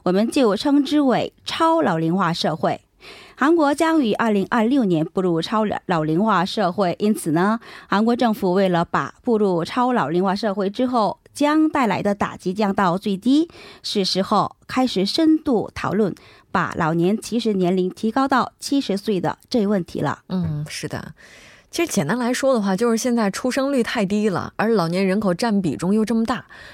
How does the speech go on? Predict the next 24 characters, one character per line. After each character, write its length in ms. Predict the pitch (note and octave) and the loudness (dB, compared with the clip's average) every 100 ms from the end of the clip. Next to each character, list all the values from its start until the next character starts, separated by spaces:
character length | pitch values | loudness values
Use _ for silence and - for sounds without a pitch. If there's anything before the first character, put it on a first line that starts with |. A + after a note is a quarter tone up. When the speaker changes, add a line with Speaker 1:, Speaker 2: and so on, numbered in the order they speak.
| - | -4
Speaker 2:
如 140 | C4+ | -2
果 180 | C4 F3+ | 2 0
不 160 | - A3 | 0 -2
上 240 | D4+ B3+ | 0 0
调 160 | G#3 G3 | 2 2
这 80 | |
个 60 | B3 | 2
年 260 | G#3 D3+ C#3+ | 2 2 2
龄 140 | F#3 | 2
的 60 | F#3 | 4
话， 100 | F3+ | 2
接 140 | G#3+ | 0
下 120 | B3 G#3+ | -2 0
来 80 | |
年 260 | G3 E3+ G3 | 0 2 0
轻 260 | - B3 B3 | -2 -2 0
人 460 | G#3+ C3+ - C3 | 0 0 -2 -2
呢， 260 | D3+ C#3 C3+ | 0 0 -2
他 280 | - - G#3+ | -4 -4 0
们 340 | G3+ D3+ D3 | 0 0 -2
对 220 | E3 G#3 F3 | 0 0 2
这 160 | G3+ | 0
个 140 | D#3 D#3+ | 0 -2
整 180 | C#3+ | -2